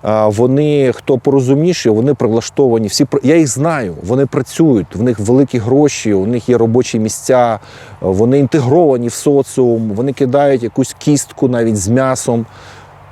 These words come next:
дурним і бідним там в Р П Ц. Така сама ситуація, адвентисти сьомого дня, ціла мережа, чи там секта мормонів.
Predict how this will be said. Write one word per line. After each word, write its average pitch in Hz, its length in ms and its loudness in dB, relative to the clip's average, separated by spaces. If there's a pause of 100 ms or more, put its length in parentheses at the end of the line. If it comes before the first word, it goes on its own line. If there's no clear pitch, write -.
(760)
дурним 151 540 2
і 131 60 2
бідним 107 440 -2
там 87 300 -6
в 90 40 -8
Р 90 100 -8
П 98 120 -8
Ц. - 260 -8
Така 113 240 0
сама 160 300 0
ситуація, 143 680 0
адвентисти 135 560 0
сьомого 120 480 0
дня, 104 240 -4
ціла 120 300 0
мережа, 95 520 -2
чи 131 180 -2
там 135 200 -4
секта 147 360 -2
мормонів. 123 840 0